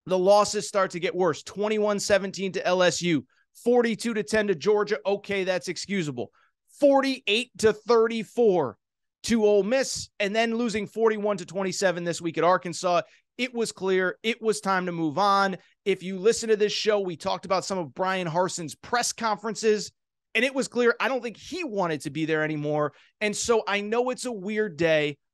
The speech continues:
I'm not dancing on his grave, but this guy clearly was not the guy.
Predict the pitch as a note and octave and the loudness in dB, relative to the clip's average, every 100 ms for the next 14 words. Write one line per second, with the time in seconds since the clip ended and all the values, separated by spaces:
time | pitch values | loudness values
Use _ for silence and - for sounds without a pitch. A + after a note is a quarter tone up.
0 | - D#3+ E3 G3 A3 - F3+ F#3 - F#3 | -8 -6 -2 -2 -2 -4 -4 -4 -6 -8
1 | E3+ E3 D#3 D#3+ B2+ C#3 C3 B2 - _ | -4 -2 -2 -4 -4 -4 -2 -4 -10 _
2 | _ _ - A3+ A3+ A3 G3+ F3 D#3+ - | _ _ -2 -2 0 -2 0 0 0 -4
3 | - G3 E3 D3+ B2+ C#3+ B2+ B2 B2 B2 | -2 0 0 -2 -2 0 0 -4 -12 -12
4 | G2+ - C3+ E3+ | -12 -4 0 0